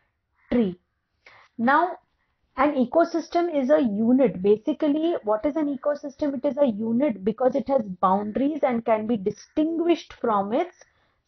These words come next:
surroundings. And the living and non-living components affect each other through the exchanges of energy, nutrients, and waste.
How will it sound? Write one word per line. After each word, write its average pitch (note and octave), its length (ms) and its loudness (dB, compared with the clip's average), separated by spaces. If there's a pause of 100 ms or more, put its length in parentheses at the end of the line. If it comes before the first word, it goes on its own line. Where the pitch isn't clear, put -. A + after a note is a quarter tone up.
(100)
surroundings. G3 720 0 (1200)
And D4 340 0 (380)
the B3+ 80 4
living A#3+ 420 2
and E4 160 -2
non-living C4+ 520 0
components A#3 760 -2
affect C4+ 460 0 (100)
each D4+ 380 2
other F#3 400 2 (360)
through B3 220 0
the C#4 140 0
exchanges C4 880 -2
of C#4 200 2 (520)
energy, A3 540 0
nutrients, A#3+ 800 -2
and A3 240 -2 (560)
waste. F#3+ 800 -2